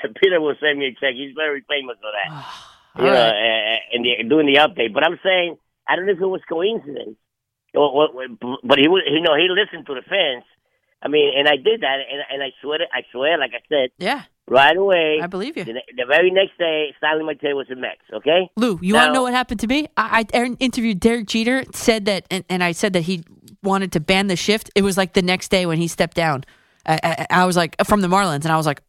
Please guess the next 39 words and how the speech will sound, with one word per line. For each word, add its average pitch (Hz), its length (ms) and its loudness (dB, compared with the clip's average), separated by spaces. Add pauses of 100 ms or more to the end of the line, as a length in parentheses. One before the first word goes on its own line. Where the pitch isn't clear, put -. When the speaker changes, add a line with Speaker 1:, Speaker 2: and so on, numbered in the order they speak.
Speaker 2:
"Uh-oh, 170 180 2
Speaker 1:
That 135 160 -2
is 139 40 -6
crazy, 123 320 -6
Speaker 2:
did - 160 2
Speaker 1:
dude. - 40 4
Speaker 2:
I - 120 2
Speaker 1:
That 135 80 4
Speaker 2:
do 208 60 6
Speaker 1:
is, - 80 4
Speaker 2:
that?" 202 100 0
Speaker 1:
that 147 140 2
is 151 120 -10
crazy. 120 380 -2 (160)
Speaker 2:
<laughs> - 600 -6
Speaker 1:
And - 120 0
speaking 196 380 2
of 196 120 2
that, 185 200 6 (120)
I 151 80 -2
don't 175 120 -8
know 190 80 -6
if 156 100 -12
you 175 100 -8
watched 170 260 -6
the 151 100 -14
Yankee 156 440 -6
game. 185 320 -2 (680)
They 147 160 -4
had... 160 260 4
Um, 151 240 4
Speaker 2:
Yeah, 254 140 0
of 208 100 -8
course. - 440 -8
Speaker 1:
They 143 80 -10
got, 170 140 0 (680)
they 147 120 0
have 180 180 2
this 175 120 -6